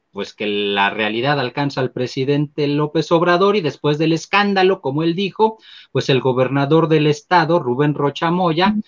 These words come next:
afirmó que ya habían detenido a cuatro por este retén en Badiraguato, Sinaloa. Cuatro personas detenidas por participar en este retén en una carretera en construcción que va de Badiraguato, Sinaloa,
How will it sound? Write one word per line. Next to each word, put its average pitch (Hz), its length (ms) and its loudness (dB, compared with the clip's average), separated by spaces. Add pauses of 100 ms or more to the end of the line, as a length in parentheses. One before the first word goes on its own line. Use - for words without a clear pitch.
(340)
afirmó 147 840 -2 (380)
que 127 200 2
ya 147 200 2
habían 147 420 -2
detenido 160 720 -2
a - 260 -2
cuatro 165 680 0 (160)
por 117 220 -4
este 123 320 -6
retén 123 560 -6 (260)
en 127 160 -4
Badiraguato, 107 920 -4
Sinaloa. 90 680 -10
Cuatro 170 360 -2
personas 143 520 -2
detenidas 170 840 -2 (260)
por 120 200 0
participar 131 600 -4
en 139 140 0
este 139 320 -2
retén 120 480 0
en 151 140 2
una 151 180 2
carretera 120 440 -4
en 135 120 -2
construcción 117 580 -6
que 135 120 -2
va 135 140 -2
de 143 100 -2
Badiraguato, 113 640 -4
Sinaloa, 131 640 -2